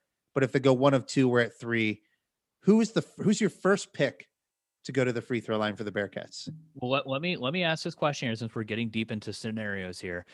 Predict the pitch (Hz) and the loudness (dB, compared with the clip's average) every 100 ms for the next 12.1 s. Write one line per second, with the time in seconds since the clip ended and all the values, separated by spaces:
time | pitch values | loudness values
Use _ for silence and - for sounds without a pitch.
0 | - 139 127 147 180 - 156 139 139 123 | -6 -2 0 0 0 0 0 0 0 2
1 | 123 113 113 113 120 110 - 117 123 123 | 0 0 0 2 0 -2 0 2 2 0
2 | 117 - 120 113 - 117 - 101 107 147 | -2 -2 -2 -2 -2 -4 -4 0 2 4
3 | 202 - _ _ 135 120 - 117 127 123 | 2 -4 _ _ -2 2 4 4 4 4
4 | 131 135 139 151 143 143 165 175 151 151 | 6 6 6 6 8 8 8 6 4 6
5 | 156 151 151 139 139 127 135 - 147 147 | 8 8 8 6 2 4 2 2 2 4
6 | 156 - 147 139 127 123 117 117 117 117 | 2 -2 0 2 4 4 2 0 0 2
7 | 117 113 107 104 101 - _ _ _ _ | 2 2 4 2 0 -10 _ _ _ _
8 | - - 156 151 - 143 175 151 143 - | -4 4 6 4 2 0 0 0 -4 -4
9 | - 180 156 139 147 170 165 139 139 139 | 2 6 8 8 8 6 4 4 4 4
10 | 127 120 123 110 127 139 147 - 160 120 | 2 2 0 0 0 -2 -2 -4 -2 0
11 | 107 - 104 98 - _ _ _ 110 104 | -2 0 0 -2 -4 _ _ _ 2 4
12 | 101 | 4